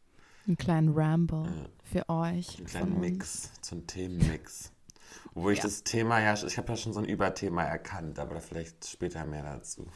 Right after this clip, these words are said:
Speaker 2: <laughs>
Speaker 1: Womit wollen wir denn anfangen? Vielleicht das, was am längsten zurückliegt?
Speaker 2: Ja.
Speaker 1: Also Old News, Eurovision Song Contest
Speaker 2: Hast du's
Speaker 1: Gewinner?
Speaker 2: geguckt eigentlich?
Speaker 1: Ich hab's geguckt.
Speaker 2: Also hast
Speaker 1: Ich hab
Speaker 2: wie
Speaker 1: alles,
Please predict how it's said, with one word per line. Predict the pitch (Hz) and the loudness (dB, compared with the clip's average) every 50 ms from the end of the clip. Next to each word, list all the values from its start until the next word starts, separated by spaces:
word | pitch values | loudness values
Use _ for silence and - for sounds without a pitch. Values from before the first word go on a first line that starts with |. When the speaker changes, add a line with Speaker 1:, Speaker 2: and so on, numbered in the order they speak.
| - | -8
Speaker 2:
<laughs> | - 123 104 110 101 92 95 - | -8 -6 -6 -6 -8 -8 -6 2
Speaker 1:
Womit | - 214 220 220 202 202 | 4 4 6 6 4 4
wollen | 208 202 196 | 4 4 4
wir | 196 190 | 4 2
denn | 190 - | 2 0
anfangen? | - 185 190 202 202 - - 175 165 165 170 175 180 | 2 2 4 2 2 2 2 2 4 4 4 2 2
Vielleicht | - 185 180 180 170 170 170 170 175 175 - 185 | 0 0 0 2 4 4 4 2 0 -2 -2 -4
das, | 175 - | -2 0
was | 180 170 - | 0 4 6
am | 175 175 | 6 6
längsten | 170 160 160 156 170 202 220 - - - - 240 233 | 6 6 6 6 6 6 4 4 2 2 2 2 2
zurückliegt? | - - 240 262 269 - - 269 247 262 | 2 -2 0 0 0 0 -2 -4 0 2
Speaker 2:
Ja. | 262 196 185 175 - | 4 4 4 4 2
Speaker 1:
Also | - - 190 185 180 - - | 4 4 4 6 6 4 6
Old | - 190 190 196 214 202 - - | 6 6 6 6 6 4 6 10
News, | 208 202 202 202 202 196 196 196 196 208 208 - - - - - - - - - - - - - | 12 12 12 12 12 10 8 8 6 4 2 -2 -6 -14 -14 -14 -16 -16 -16 -20 -20 -18 -12 -2
Eurovision | - 196 196 196 185 185 185 190 185 190 | 2 4 4 4 4 4 4 6 6 4
Song | - - 185 175 180 | 6 6 4 2 4
Contest | - 208 196 196 - | 4 2 4 6 6
Speaker 2:
Hast | 135 - - | 6 6 6
du's | 139 123 113 | 4 4 4
Speaker 1:
Gewinner? | 127 120 123 | 4 4 4
Speaker 2:
geguckt | 127 131 143 - - - - | 6 6 4 4 4 -2 -2
eigentlich? | 90 80 78 78 80 80 - - - - - | 0 0 0 -2 -4 -6 -10 -16 -20 -10 0
Speaker 1:
Ich | - 226 214 | 2 4 8
hab's | 285 285 285 - - | 8 6 6 6 0
geguckt. | - 226 202 - - 247 220 220 | 0 0 0 4 6 6 6 8
Speaker 2:
Also | |
hast | - 226 - - - - | 6 6 4 2 -4 0
Speaker 1:
Ich | - 185 - - | 0 0 2 6
hab | 214 196 196 | 6 8 8
Speaker 2:
wie | 214 - | 8 6
Speaker 1:
alles, | - 190 196 175 | 4 4 8 10